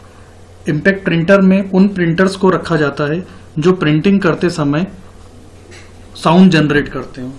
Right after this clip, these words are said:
कुछ printers printing करते समय sound generate करते हैं। उनकी working policy ही ऐसी होती है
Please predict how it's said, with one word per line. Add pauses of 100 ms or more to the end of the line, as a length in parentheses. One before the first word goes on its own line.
(100)
कुछ
printers
printing
करते
समय
sound
generate
करते
हैं। (600)
उनकी
working
policy
ही
ऐसी
होती
है